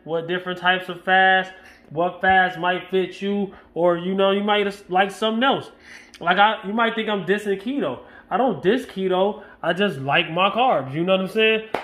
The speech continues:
So keto ain't really the way for me. You gotta find out what's for you. You gotta study that diet. That's why a lot of people fail on their diets, man. I'm telling you, because they see something somebody else is doing and they think, "Wow, that's the only way to lose weight.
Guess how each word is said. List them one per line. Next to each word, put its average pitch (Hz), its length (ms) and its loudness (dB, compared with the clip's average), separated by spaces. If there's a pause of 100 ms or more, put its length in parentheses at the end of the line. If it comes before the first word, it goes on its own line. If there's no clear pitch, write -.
So 160 380 -2 (340)
keto 214 360 2
ain't 202 220 -2
really 214 200 2
the 190 80 2
way 214 300 2
for 165 140 -6
me. 190 320 0
You 170 160 -4
gotta 226 220 4
find 208 340 0
out 180 220 2
what's 202 200 -2
for 156 200 -14
you. 170 260 -2
You 202 140 -2
gotta 214 180 2
study 208 400 -2
that 196 220 2
diet. 190 320 2 (400)
That's 190 180 0
why 202 140 4
a 175 40 2
lot 185 240 4
of 190 80 -2
people 190 240 -4
fail 196 380 2
on 175 100 -2
their 160 200 -4
diets, 160 420 2
man. 151 280 -8
I'm 147 140 -14
telling 190 340 -2
you, 127 80 -12 (300)
because 156 240 -6
they 170 100 -4
see 190 220 -6
something 190 340 0
somebody 180 520 2
else 202 260 0
is 214 120 -4
doing 233 320 2 (300)
and 156 120 -6
they 170 260 -4
think, 156 420 0
"Wow, 175 400 2
that's 180 160 -2
the 180 100 -6
only 185 180 -2
way 180 140 0
to 175 80 -2
lose 185 280 0
weight. 208 440 0